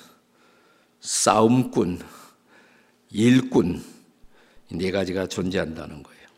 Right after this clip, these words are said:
말꾼은 말만 퍼뜨리고 다니는 사람들이고, 구경꾼은 문자 그대로 공동체를 섬기지는 않고 방관만 하는 사람들입니다. 그런가 하면 적극적으로 공동체를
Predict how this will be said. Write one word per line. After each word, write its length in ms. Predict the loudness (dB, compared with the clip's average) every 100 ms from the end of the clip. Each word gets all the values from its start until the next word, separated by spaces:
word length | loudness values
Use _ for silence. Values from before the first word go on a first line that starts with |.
| _
말꾼은 520 | -2 0 0 0 0
말만 520 | 2 2 2 0 -2 -2
퍼뜨리고 720 | -2 -2 -4 -2 -2 -4 -12 -20 -20 _ -8
다니는 400 | -4 -2 -4 -6
사람들이고, 880 | -6 -8 -10 -14 -8 -6 -6 -10 -20 -20 -20 _ _
구경꾼은 560 | -2 4 4 4 0 -2
문자 360 | 0 0 2 2
그대로 320 | 2 -6 -6
공동체를 680 | -2 2 4 2 0 -4 -4
섬기지는 680 | 0 2 2 2 0 0 0
않고 540 | -4 -4 -2 -4 -6 -20 -20 _ -10
방관만 800 | -4 -2 2 2 2 0 0 -2
하는 300 | -2 -2 -4
사람들입니다. 840 | -6 -10 -12 -18 -20 -20 -20 -20 -20 _ _ -20 _ _ _ _
그런가 340 | -2 0 2 0
하면 340 | -2 -2 -4
적극적으로 680 | -4 -2 -4 -2 -2 -2 -4
공동체를 1040 | -2 2 4 2 2 -2 -4 -4 -6 -8